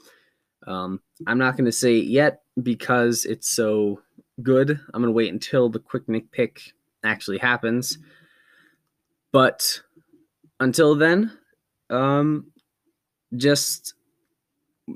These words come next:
expect an episode every Monday, Friday as usual, plus some bonus, um, guest talks, uh, in the future, plus some even more bonus,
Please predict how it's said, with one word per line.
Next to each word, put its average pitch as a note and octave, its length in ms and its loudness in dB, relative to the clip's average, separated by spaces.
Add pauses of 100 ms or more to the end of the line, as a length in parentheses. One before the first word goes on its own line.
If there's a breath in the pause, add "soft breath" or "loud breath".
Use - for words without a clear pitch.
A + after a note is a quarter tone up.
(180)
expect C#3+ 640 0
an C3 180 0
episode C3 580 0
every B2 220 -2
Monday, B2 260 0
Friday A#2+ 340 -2
as G2+ 200 -6
usual, D#3+ 400 2
plus - 280 -8
some G#2 380 -6
bonus, C3 760 0
um, B2+ 540 -2 (280)
guest - 540 -2
talks, C3+ 720 -2 (260)
uh, G#2 180 -8
in G#2+ 120 -2
the G2+ 60 -4
future, F3 440 0
plus - 380 0 (240 loud breath)
some - 180 -2
even E3+ 180 4
more E3 360 6
bonus, C3 640 2